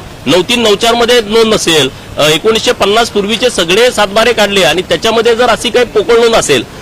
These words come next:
तर राज्य सरकारला तो अधिकार आहे. हे काय असं एकच प्रकरण आहे, हजारो प्रकरणामध्ये त्यांनी परवानग्या दिलेल्या आहेत.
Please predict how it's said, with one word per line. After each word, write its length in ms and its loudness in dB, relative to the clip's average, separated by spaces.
तर 80 0
राज्य 260 0
सरकारला 320 0
तो 60 0
अधिकार 360 0
आहे. 320 0
हे 80 2
काय 120 2
असं 160 0
एकच 340 0
प्रकरण 300 -2
आहे, 120 -2
हजारो 340 2
प्रकरणामध्ये 560 0
त्यांनी 220 0
परवानग्या 400 0
दिलेल्या 320 2
आहेत. 200 -2